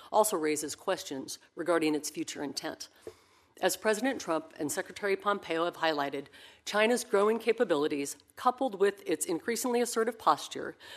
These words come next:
pose growing threats to the United States and its allies and partners. We need a new era of arms control to address new and emerging threats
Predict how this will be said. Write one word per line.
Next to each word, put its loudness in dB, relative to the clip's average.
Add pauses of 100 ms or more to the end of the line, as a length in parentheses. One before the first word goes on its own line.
(140)
pose 2
growing 6
threats 4
to -12
the 2
United 2
States -4 (100)
and -4
its -6
allies 2
and -6
partners. -8 (500)
We 4
need 4
a 6
new 0
era 4
of 0
arms 0
control -6 (280)
to 0
address 2
new 4
and 4
emerging 0
threats -6